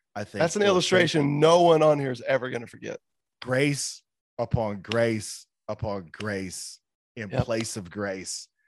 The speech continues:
Speaker 1: As soon as you think it's run out, nope, it keeps coming. It keeps
Speaker 2: Keeps coming.
Speaker 1: on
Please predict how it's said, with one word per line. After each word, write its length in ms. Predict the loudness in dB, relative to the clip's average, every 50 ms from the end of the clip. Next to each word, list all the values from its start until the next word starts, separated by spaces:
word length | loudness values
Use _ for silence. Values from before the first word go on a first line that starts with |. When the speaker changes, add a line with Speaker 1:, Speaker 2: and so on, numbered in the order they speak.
| _ _ -18
Speaker 1:
As 100 | -16 -10
soon 200 | -4 -2 -2 -2
as 120 | 0 0 -2
you 60 | 0
think 200 | 2 0 2 2
it's 140 | 0 -2 0
run 240 | 2 2 2 4 4
out, 300 | 2 2 2 2 0 -2 _ _ _ _ _ _ -20 -10
nope, 380 | -2 0 2 2 2 0 -6 -12 _ _ _ _ _ _ -20
it 160 | -20 -20 _
keeps 280 | -12 -10 -10 -10 -10 -10
coming. 400 | -8 -8 -8 -8 -8 -12 -14 -16 _ _ _ _
It 100 | -20 _
keeps 340 | -18 -10 -8 -6 -6 -4 -4
Speaker 2:
Keeps 160 | -6 -8 -8 -6
coming. 240 | -4 -4 -4 -2 -4
Speaker 1:
on 240 | -4 -6 -8 -10